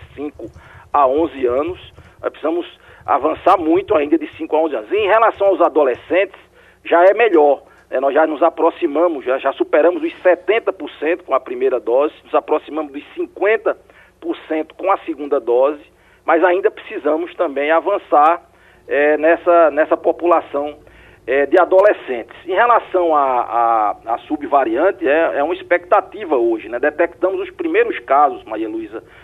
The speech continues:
no Brasil. Nós não temos ainda a Fiocruz aqui em Pernambuco, que tem feito sequenciamentos semanais, a quem a gente aproveita aqui pra agradecer muito a todo o Agil Magalhães, na pessoa de seu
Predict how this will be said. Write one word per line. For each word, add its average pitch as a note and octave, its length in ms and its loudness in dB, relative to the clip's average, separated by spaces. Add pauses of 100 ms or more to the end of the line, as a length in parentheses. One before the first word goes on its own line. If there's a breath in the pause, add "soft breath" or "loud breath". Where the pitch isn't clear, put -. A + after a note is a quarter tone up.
no D#3 140 0
Brasil. E3 520 2
Nós C#3 180 -6
não F3+ 120 -2
temos F3 360 -2
ainda D3+ 440 -2 (380 soft breath)
a B2 120 -2
Fiocruz D#3+ 520 2
aqui D3 220 -4
em C#3+ 40 -12
Pernambuco, D3+ 540 -4
que - 80 -16
tem D#3 160 -6
feito - 400 -10
sequenciamentos B2 840 -6 (880)
semanais, C#3 580 0
a C3+ 60 -4
quem C#3+ 140 -12
a C3+ 60 -8
gente C3+ 200 -4
aproveita A#2+ 520 -6
aqui C3+ 300 -18 (320 loud breath)
pra C#3+ 160 2
agradecer D3+ 640 2
muito D3 360 -6
a A2+ 40 -6
todo D3+ 320 -6
o C#3 60 2
Agil C3 280 -4
Magalhães, C3 720 -4
na B2 100 -8
pessoa B2+ 380 -6
de - 100 -16
seu - 280 -4